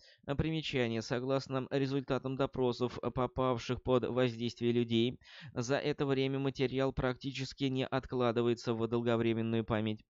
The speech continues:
На вопросы о том, что именно они прочитали, э, большинство субъектов отвечает общими фразами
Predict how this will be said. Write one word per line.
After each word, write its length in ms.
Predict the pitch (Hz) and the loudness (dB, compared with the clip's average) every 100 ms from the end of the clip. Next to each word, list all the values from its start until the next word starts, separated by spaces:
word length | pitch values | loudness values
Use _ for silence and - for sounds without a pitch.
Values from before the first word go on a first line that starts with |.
| - - 160 - | -20 -20 -18 -4
На 100 | 131 | 0
вопросы 440 | 151 156 151 - | 0 2 0 2
о 100 | 151 | -2
том, 260 | 147 147 135 | 2 0 0
что 220 | - 160 | 0 -2
именно 400 | - 147 135 131 | 0 -2 0 0
они 180 | 131 135 | -2 -2
прочитали, 720 | 135 131 135 123 113 123 139 - - - | -4 -4 -4 2 2 2 -2 -10 -20 -8
э, 120 | 143 | -2
большинство 540 | 143 143 139 135 - 139 | 4 4 2 -4 0 0
субъектов 600 | 135 127 127 147 151 156 | 0 -2 0 0 0 -4
отвечает 640 | 139 135 127 143 131 131 | -4 -2 -2 2 2 2
общими 440 | - 143 131 135 135 | 0 -2 -2 -4 -4
фразами 600 | 131 123 110 113 117 | -2 0 0 0 -2